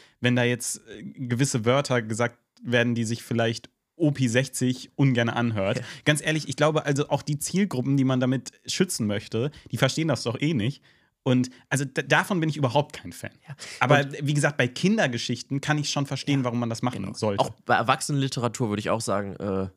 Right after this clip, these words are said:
Speaker 2: lass es so, lass alles so, wie es damals war.
Speaker 1: Plus Disclaimer
Speaker 2: Aber bei
Speaker 1: vielleicht.
Speaker 2: Kindern, ja, aber bei Kindern finde ich auch, äh, da, da verstehe ich auf jeden Fall den Case, den man machen kann. Die werden
Speaker 1: Mhm.
Speaker 2: herangezogen, die lernen gerade denken, in Anführungszeichen.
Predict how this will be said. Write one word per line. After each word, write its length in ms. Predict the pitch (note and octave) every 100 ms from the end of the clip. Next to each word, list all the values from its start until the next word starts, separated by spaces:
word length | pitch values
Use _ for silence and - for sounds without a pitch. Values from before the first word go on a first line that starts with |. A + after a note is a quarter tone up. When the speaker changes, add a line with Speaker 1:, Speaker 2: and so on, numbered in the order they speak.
| _ -
Speaker 2:
lass 180 | A2+
es 100 | A2
so, 100 | - -
lass 180 | C3
alles 240 | - B2+ B2
so, 140 | A#2
wie 20 |
es 100 | G#2+
damals 320 | - G2+ G2 G#2+
war. 260 | A#2+ C3+
Speaker 1:
Plus 340 | - A#2+ C3 -
Disclaimer 420 | A#2+ - G#2+ F#2+ C3
Speaker 2:
Aber 120 | C3
bei 100 | B2+
Speaker 1:
vielleicht. 100 | -
Speaker 2:
Kindern, 380 | E3+ E3 D#3 B2 -
ja, 320 | A#2 G#2 - _
aber 160 | G#2+ A2
bei 140 | G#2
Kindern 360 | - A#2+ A#2 G#2+
finde 260 | - G#2+
ich 140 | F#2+ -
auch, 300 | G2 F#2+ -
äh, 240 | F#2 F#2 -
da, 100 | F#2+
da 140 | G2+
verstehe 380 | - A#2+ - A#2+
ich 120 | A#2
auf 120 | E2 -
jeden 180 | F#2+
Fall 220 | F#2 G2 G2
den 120 | G2
Case, 240 | - G2+
den 100 | G2
man 100 | F#2+
machen 220 | G2 A2
kann. 320 | G2+ G#2 G2 - -
Die 100 | G2+
werden 160 | G2+
Speaker 1:
Mhm. 60 | G#2+
Speaker 2:
herangezogen, 640 | A2+ G#2 G#2+ G2+ - G2
die 80 | F#2+
lernen 400 | G2 G2+ G#2+ A2
gerade 280 | - G2+ G#2+
denken, 360 | F#2+ G#2+ G#2 A2+
in 120 | G#2
Anführungszeichen. 760 | G#2+ - G#2+ G#2 - G2+ G#2